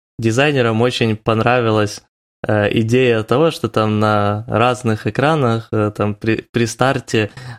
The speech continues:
вот такие-то вьюшки друг вокруг, э, друга начинают там крутиться,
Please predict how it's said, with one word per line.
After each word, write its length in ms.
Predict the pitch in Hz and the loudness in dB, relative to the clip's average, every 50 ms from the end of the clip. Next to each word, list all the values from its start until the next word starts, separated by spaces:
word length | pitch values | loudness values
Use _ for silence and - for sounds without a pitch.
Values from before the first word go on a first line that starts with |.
| _ - | _ -2
вот 240 | 110 110 110 - - | -2 -2 -2 0 -2
такие-то 520 | 117 110 - 143 143 127 117 113 - 110 | -2 0 0 2 2 2 2 2 0 0
вьюшки 400 | 107 113 131 135 123 - - 117 | 0 0 0 0 -2 -2 -2 -4
друг 320 | 107 107 123 127 117 - | -2 0 0 -2 -2 -2
вокруг, 440 | - 107 104 - 113 117 104 - - - | -2 -2 -2 0 0 -2 -2 -2 -4 -2
э, 220 | 110 101 101 101 101 | -2 0 0 0 -2
друга 420 | 101 110 120 147 160 139 123 110 107 | -2 0 0 0 2 2 0 0 0
начинают 520 | 113 107 - - 110 113 117 113 110 - | 0 -2 -2 -2 0 0 2 0 0 -2
там 160 | - 107 104 104 | -2 -4 -4 -4
крутиться, 680 | - 113 117 110 - - 175 170 - - - 117 107 | -4 -4 -4 -2 0 0 0 0 -2 -4 -4 -4 -4